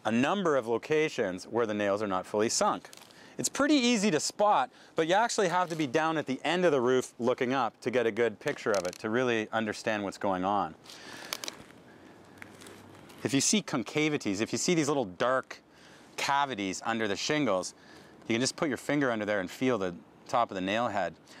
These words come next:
Uh, lots of people pay roofers a lot of money, thousands of dollars. They come,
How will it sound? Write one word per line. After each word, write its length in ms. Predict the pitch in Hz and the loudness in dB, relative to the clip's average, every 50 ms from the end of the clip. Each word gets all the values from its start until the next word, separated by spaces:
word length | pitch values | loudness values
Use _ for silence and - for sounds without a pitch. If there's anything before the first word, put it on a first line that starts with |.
| - - - | -20 -16 -8
Uh, 220 | - 101 101 101 98 - | -2 -2 0 0 -2 0
lots 280 | 135 151 175 196 - - | 2 2 2 2 0 -4
of 80 | 143 | -6
people 260 | - 165 160 143 139 | -2 0 0 0 0
pay 200 | - - 143 127 | -2 -2 -2 0
roofers 520 | 127 127 131 147 143 - 127 107 - - - - - - - | 2 2 2 2 0 -2 -4 -4 -4 -6 -10 -12 -14 -4 0
a 100 | 95 98 | 2 2
lot 440 | 95 95 95 101 120 131 139 143 135 | 2 0 0 2 2 4 4 2 2
of 120 | 123 101 | 0 -2
money, 300 | 110 113 113 110 107 95 | -2 -2 -2 -2 -2 -4
thousands 480 | 90 - 135 127 131 139 131 120 120 104 | -4 -2 0 2 2 2 0 -2 -4 -4
of 120 | 107 98 | -4 -2
dollars. 540 | 101 123 127 127 123 107 95 87 90 - - - - - - - - - - | 0 2 2 4 2 2 0 -2 -4 -8 -10 -16 -18 -20 -20 -20 -16 -4 -2
They 140 | 113 104 - | -2 0 0
come, 420 | - 139 143 143 143 147 147 139 | 0 0 0 0 0 -2 -4 -6